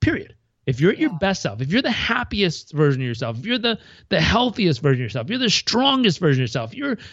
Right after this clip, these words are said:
Speaker 1: you feel emotionally alive and elated and driven and focused and amazing. Oh my gosh, you can get through so much more stuff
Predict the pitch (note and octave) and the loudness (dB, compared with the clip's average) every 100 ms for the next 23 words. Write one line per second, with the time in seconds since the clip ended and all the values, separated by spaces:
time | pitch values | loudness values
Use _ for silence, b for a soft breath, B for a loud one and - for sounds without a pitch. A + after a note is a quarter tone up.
0 | B B3 B3+ C4+ A#3 A3+ A#3+ C4 A#3 - | B 0 0 0 0 0 -2 -2 -2 -2
1 | A#3+ A#3 A3 A#3 A#3 A3 G#3+ G3 F#3+ F#3+ | -2 0 2 2 2 2 2 2 0 0
2 | G#3+ A3+ A3 G#3+ G3 F#3+ F#3 B3 G#3+ G#3 | 0 0 2 2 0 -2 -2 0 2 2
3 | F#3+ - A3+ A3+ A3 G3 F#3+ F3+ B B | 0 -2 -4 0 0 0 0 -2 B B
4 | G#3 B3 E4 C#4+ E3+ - b b b b | -2 -2 0 4 4 2 b b b b
5 | - G#4+ G#3 D#3 B2+ - D4 C4 G#3 E3+ | -2 0 0 -2 -4 -2 -2 -2 0 0
6 | D#3 D3 - D#3 C3+ C#3+ A#2+ - - - | 0 -4 -4 -4 -4 -8 -12 -12 -8 -6
7 | - - | -6 -12